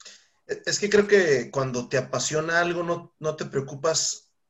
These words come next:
qué la, qué piensa la gente, ¿no? Sino tú estás en, en ese, encasillado en ese, eh,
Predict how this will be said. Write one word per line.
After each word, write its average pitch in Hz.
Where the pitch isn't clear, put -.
qué 147
la, 151
qué 151
piensa 151
la 110
gente, 135
¿no? 131
Sino 139
tú 156
estás 160
en, 160
en 135
ese, 147
encasillado 127
en 160
ese, 151
eh, 104